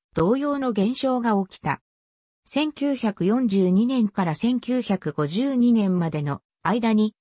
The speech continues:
十万人ほどの兵士の戦争花嫁がイギリスを離れ、十五万から二十万人がヨーロッパ大陸を、一万五千五百人が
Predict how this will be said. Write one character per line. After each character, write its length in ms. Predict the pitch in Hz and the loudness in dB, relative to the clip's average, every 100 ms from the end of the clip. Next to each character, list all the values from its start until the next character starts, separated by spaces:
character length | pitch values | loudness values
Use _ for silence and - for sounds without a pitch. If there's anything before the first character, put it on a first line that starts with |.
| _ | _
十 260 | - 214 302 | -2 0 0
万 220 | 294 285 | -2 -2
人 240 | 277 277 269 | -2 -4 -2
ほ 140 | 247 | -2
ど 140 | 240 | 0
の 100 | 226 | 0
兵 220 | 202 240 208 | 0 0 0
士 160 | - | -2
の 120 | 165 | -2
戦 220 | 151 190 269 | 0 -2 -2
争 300 | - 269 254 | 0 -2 0
花 240 | 233 240 | 0 0
嫁 320 | 254 196 175 | 0 0 0
が 220 | 156 156 _ _ | 0 -2 _ _
イ 100 | 160 | -10
ギ 140 | 156 240 | -2 -2
リ 140 | 269 | -2
ス 120 | - | -2
を 100 | 269 | -4
離 240 | 247 233 202 | -2 0 0
れ、 200 | 180 - _ - | -2 -4 _ -4
十 220 | 196 277 | 0 2
五 120 | 294 | 0
万 200 | 294 285 262 | 0 -2 0
か 100 | 196 | 0
ら 120 | 180 | 2
二 140 | 165 | 2
十 240 | 190 285 269 | 0 -2 -2
万 260 | 262 254 | -2 0
人 200 | 208 175 | 0 0
が 220 | 160 156 _ _ - | 0 -2 _ _ -2
ヨ 180 | 185 269 | 0 2
ー 20 | |
ロ 80 | 311 | -2
ッ 40 | _ | _
パ 140 | 277 | -10
大 260 | - 294 277 | -2 -2 0
陸 320 | 208 190 180 | 0 0 -2
を、 120 | 180 _ _ | -2 _ _
一 280 | 160 - 285 | -10 -6 -4
万 240 | 311 277 180 | -2 0 0
五 100 | 170 | 0
千 260 | 233 247 | -2 -2
五 120 | 196 185 | 0 0
百 320 | 226 233 233 | -2 -2 0
人 220 | 208 175 | 0 0
が 200 | 156 | 0